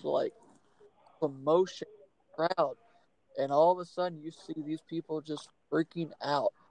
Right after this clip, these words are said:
I mean, it's, it's a big pop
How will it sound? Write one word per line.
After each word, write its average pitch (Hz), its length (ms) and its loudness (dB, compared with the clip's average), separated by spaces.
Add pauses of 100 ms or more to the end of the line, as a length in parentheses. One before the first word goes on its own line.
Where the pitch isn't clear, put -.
(220)
I 143 160 4
mean, 151 280 -4 (460)
it's, - 300 4 (300)
it's 151 140 -2
a 156 40 0
big 139 440 0
pop 139 260 0